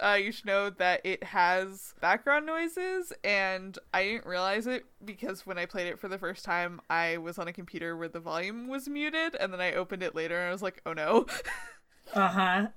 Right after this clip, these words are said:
Speaker 2: I was like, I did that to myself earlier. I played it without headphones, and then I put my headphones in to record this podcast, and I still had it on, and I was like, "Oh no." And I immediately slammed my browser shut because I was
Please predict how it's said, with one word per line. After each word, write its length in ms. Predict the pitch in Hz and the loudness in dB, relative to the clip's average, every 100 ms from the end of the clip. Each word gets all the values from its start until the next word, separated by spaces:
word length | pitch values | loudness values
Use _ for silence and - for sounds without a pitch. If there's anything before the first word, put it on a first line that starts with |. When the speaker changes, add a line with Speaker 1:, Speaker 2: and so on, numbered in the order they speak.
| - | 2
Speaker 2:
I 180 | 208 214 | 6 8
was 120 | 214 | 10
like, 160 | 220 202 | 10 10
I 120 | 202 | 8
did 160 | 202 208 | 10 12
that 180 | 220 | 12
to 100 | 214 | 12
myself 400 | 220 220 226 226 | 8 10 12 12
earlier. 540 | 226 269 240 190 175 165 | 10 6 6 8 6 8
I 160 | 165 175 | 8 8
played 240 | - 196 | 6 2
it 80 | 202 | 4
without 260 | 202 202 196 | 4 6 8
headphones, 760 | 214 208 196 185 180 180 - - _ _ _ _ _ _ - | 8 8 2 2 -2 -6 -10 -14 _ _ _ _ _ _ 4
and 240 | 190 180 | 4 6
then 540 | 185 185 180 180 180 - _ _ _ | 4 4 2 0 -4 -12 _ _ _
I 140 | 180 175 | 2 6
put 200 | 208 196 | 6 6
my 120 | 190 | 6
headphones 480 | 196 214 214 190 185 | 6 8 6 4 0
in 140 | 185 | -2
to 120 | 185 | -2
record 340 | 180 175 180 175 | -2 0 2 2
this 140 | 175 | 0
podcast, 520 | - 190 214 202 175 | 4 4 8 8 8
and 100 | 180 | 6
I 40 | 170 | 0
still 220 | - 175 | 4 6
had 200 | 175 170 | 8 6
it 100 | 175 | 6
on, 200 | 170 190 | 6 4
and 100 | 175 | 6
I 120 | 170 | 4
was 100 | 175 | 4
like, 140 | 175 170 | 2 0
"Oh 120 | 180 196 | 2 2
no." 380 | 180 185 190 - - - | 4 4 2 -4 -16 -2
And 120 | 180 | 2
I 80 | 175 | 4
immediately 540 | 170 180 185 185 - 185 | 4 2 0 0 0 0
slammed 260 | - 170 | 4 4
my 100 | 170 | 6
browser 340 | 165 170 175 160 | 6 6 6 2
shut 260 | - 165 151 | 4 2 4
because 220 | 156 165 | 0 4
I 120 | 160 | 4
was 240 | 160 160 | 4 -4